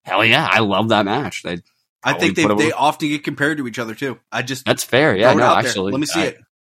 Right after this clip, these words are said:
Speaker 1: Yeah. Hell yeah, I'd love to see it. We had Powerhouse Hobbs in action. Uh, he got a squash here. He's an eighteen and one record this year, Charlie, and has not had a world title shot. What the fuck? Anyway,
Speaker 2: Yeah.
Speaker 1: um,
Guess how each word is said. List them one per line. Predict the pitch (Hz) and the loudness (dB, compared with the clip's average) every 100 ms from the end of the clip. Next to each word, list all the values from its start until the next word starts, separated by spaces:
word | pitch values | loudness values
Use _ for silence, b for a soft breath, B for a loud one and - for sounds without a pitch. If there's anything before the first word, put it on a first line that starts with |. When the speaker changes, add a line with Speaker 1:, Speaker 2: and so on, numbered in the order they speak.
| _ | _
Speaker 1:
Yeah. | - 87 180 - _ _ _ | -10 -6 -6 -8 _ _ _
Hell | - 92 113 | -10 -2 2
yeah, | 131 180 | 2 0
I'd | 104 | -2
love | 95 | -2
to | 101 | -4
see | - 170 | -6 -8
it. | 165 _ _ b b b b b | -8 _ _ b b b b b
We | 143 147 | 2 4
had | 135 101 85 | 4 2 0
Powerhouse | 104 101 104 92 92 | 0 2 2 0 0
Hobbs | 95 92 90 90 | 0 2 0 -2
in | 90 | -2
action. | 90 82 - 85 55 - - _ _ - | -2 -4 -6 -8 -8 -12 -16 _ _ -4
Uh, | 90 85 78 - | -2 -2 -4 -8
he | 104 | -6
got | 104 | -6
a | |
squash | - 95 87 - | -2 -4 -2 -2
here. | 98 | -2
He's | 95 185 | -2 0
an | - - - | 0 -2 2
eighteen | 139 170 185 165 | 2 2 2 2
and | 147 | 4
one | 123 | 4
record | 104 95 120 90 | 2 0 0 -2
this | 80 - | -2 -4
year, | 90 | -4
Charlie, | 90 92 90 90 | 0 0 0 -2
and | 95 82 | -6 -2
has | - 101 | -2 0
not | 104 117 | 0 0
had | 139 | 2
a | 120 | 2
world | 107 113 107 | 2 -2 -2
title | 92 107 - | -2 -2 -2
shot. | - - 98 | -8 -8 -6
What | 170 | -6
the | 85 | -8
fuck? | - - 127 - | -8 0 0 0
Anyway, | 95 87 69 - - _ _ | -6 -8 -8 -18 -20 _ _
Speaker 2:
Yeah. | 95 101 101 101 | -2 2 2 2
Speaker 1:
um, | 98 98 | 0 -4